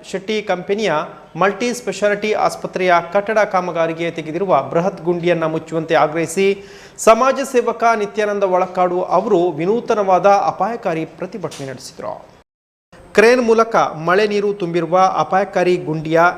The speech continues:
ನೀರಿನ ಮಟ್ಟದವರೆಗೆ ಇಳಿದ ಒಳಕಾಡು ಅವರು ಎಚ್ಚರಿಕೆಯ ಫಲಕವನ್ನ ನೀರಿನಲ್ಲಿ ತೇಲಿಬಿಟ್ರು. ಉಡುಪಿ ನಾಗರಿಕ ಸಮಿತಿಯ ನೇತೃತ್ವದಲ್ಲಿ ಈ ವಿನೂತನ ಪ್ರತಿಭಟನೆ ನಡೆಯಿತು. ತಮಟೆ ಎಚ್ಚರಿಕೆಯ ಫಲಕದೊಂದಿಗೆ ಕ್ರೇನ್ ಡಬ್ಬಿಯಲ್ಲಿ ಕುಳಿತ ಅವರು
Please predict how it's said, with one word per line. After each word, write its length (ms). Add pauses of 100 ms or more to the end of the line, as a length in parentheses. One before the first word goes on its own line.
ನೀರಿನ 320
ಮಟ್ಟದವರೆಗೆ 800
ಇಳಿದ 300
ಒಳಕಾಡು 600
ಅವರು 460 (240)
ಎಚ್ಚರಿಕೆಯ 640
ಫಲಕವನ್ನ 540 (220)
ನೀರಿನಲ್ಲಿ 500
ತೇಲಿಬಿಟ್ರು. 920 (240)
ಉಡುಪಿ 340
ನಾಗರಿಕ 440
ಸಮಿತಿಯ 520
ನೇತೃತ್ವದಲ್ಲಿ 720
ಈ 240
ವಿನೂತನ 480
ಪ್ರತಿಭಟನೆ 600
ನಡೆಯಿತು. 640 (200)
ತಮಟೆ 420
ಎಚ್ಚರಿಕೆಯ 720
ಫಲಕದೊಂದಿಗೆ 720
ಕ್ರೇನ್ 580
ಡಬ್ಬಿಯಲ್ಲಿ 480
ಕುಳಿತ 340
ಅವರು 460